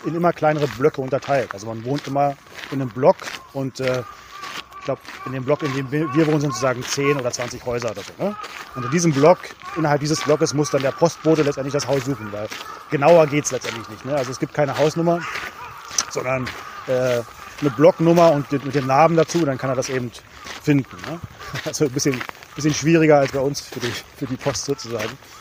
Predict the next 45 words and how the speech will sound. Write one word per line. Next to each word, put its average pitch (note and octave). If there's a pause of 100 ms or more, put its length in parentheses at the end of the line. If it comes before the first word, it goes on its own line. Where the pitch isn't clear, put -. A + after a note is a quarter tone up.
(400)
Ähm, A#2+ (140)
genau. A2 (720)
Teilweise D#3+
ist F3+
es E3+
auch F3+
so E3+
in D#3+
den, D3
in D3
den, C#3
äh, C3 (200)
ja, B2+ (440)
größeren D3+
Städten D#3+
und F3
so, F3
da C#3
wo B2+ (460)
halt A2+
diese G#2+ (220)
moderneren B2
Apartmenthäuser D#3
sind, D3
da D3
gibt's D3
dann D3
schon E3
Nummern, G#3+
aber D#3
die D3+
sind E3
dann E3+
eher D#3 (140)
aus, -
äh, D3
verteilt D#3+ (460)
nach C#3
dem C#3+ (460)
Datum C#3+
des, B2+
des, -
des A2+
Baus, B2+
ne? -